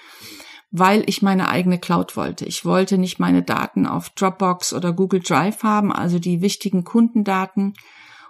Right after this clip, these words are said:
Und deswegen habe ich mir eine eigene eingerichtet. Und das sie-, im Prinzip funktioniert es genauso wie Dropbox.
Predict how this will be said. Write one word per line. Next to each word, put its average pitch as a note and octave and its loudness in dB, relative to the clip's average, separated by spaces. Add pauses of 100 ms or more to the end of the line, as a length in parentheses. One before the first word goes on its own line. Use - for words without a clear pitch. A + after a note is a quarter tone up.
(120)
Und G3 2
deswegen G3 2
habe F3+ -2
ich F3 -2
mir F3 4
eine E3+ 0
eigene A#3 2
eingerichtet. G3+ 0
Und F#3 0
das F3+ -2
sie-, G#3 0
im G3 0
Prinzip G3 0
funktioniert F#3 0
es F3 -2
genauso F3 0
wie F3 2
Dropbox. F3+ -2